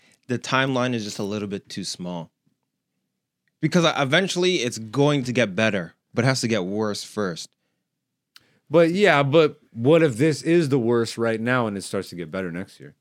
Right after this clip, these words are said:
Speaker 1: No, that's, we're not done yet.
Speaker 2: Yeah.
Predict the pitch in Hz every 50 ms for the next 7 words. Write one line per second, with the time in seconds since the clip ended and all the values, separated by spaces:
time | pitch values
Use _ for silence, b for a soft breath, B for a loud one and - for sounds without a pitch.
0 | _ _ - 110 113 101 90 85 85 87 104 110 - _ _ _ _ _ _ _
1 | _ - 98 113 110 101 92 90 87 85 78 80 73 - _ _ _ _ _ _
2 | _ _ _ _ _ _ _ _ _ _ _ _ _ _ _ _ 87 90 87 78
3 | 65 57